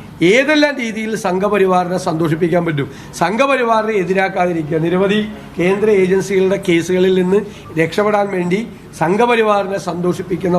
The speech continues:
വർത്തമാനമാണ്. അത് തന്നെയാണ് മുഖ്യമന്ത്രി നോർത്തിലെ ഇലക്ഷൻ നടക്കുന്നതിന് മുമ്പ്, നാല് ദിവസം മുമ്പ് ഹിന്ദു ദിനപത്രത്തിന് അ-, അഭിമുഖം കൊടുത്തുകൊണ്ട്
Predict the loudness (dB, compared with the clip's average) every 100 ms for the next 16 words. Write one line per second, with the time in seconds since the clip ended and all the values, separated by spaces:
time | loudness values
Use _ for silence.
0 | 0 -2 -2 0 0 0 -2 -6 -10 -4
1 | 0 2 2 2 2 0 -2 0 0 0
2 | -2 -2 -8 -16 -6 0 2 2 2 0
3 | 2 0 0 0 0 2 2 2 2 2
4 | 0 0 0 2 0 -2 -2 -2 0 0
5 | -2 -6 -12 -2 2 4 4 2 2 0
6 | -2 -2 0 0 0 -6 -14 -16 -8 -2
7 | 0 0 0 2 2 0 -4 -2 0 2
8 | 0